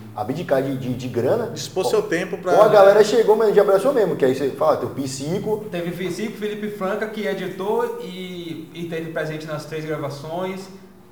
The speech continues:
Speaker 3: Teve,
Speaker 1: Fernando.
Speaker 3: é, Fernando Gomes, é,
Speaker 1: Lennon.
Speaker 3: Lennon.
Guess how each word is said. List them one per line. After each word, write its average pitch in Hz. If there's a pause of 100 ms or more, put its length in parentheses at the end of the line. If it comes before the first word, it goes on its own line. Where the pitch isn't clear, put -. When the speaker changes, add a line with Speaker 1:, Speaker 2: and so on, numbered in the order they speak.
(120)
Speaker 3:
Teve, 160
Speaker 1:
Fernando. 110
Speaker 3:
é, 143
Fernando 170
Gomes, 220 (160)
é, 147
Speaker 1:
Lennon. 135 (360)
Speaker 3:
Lennon. 202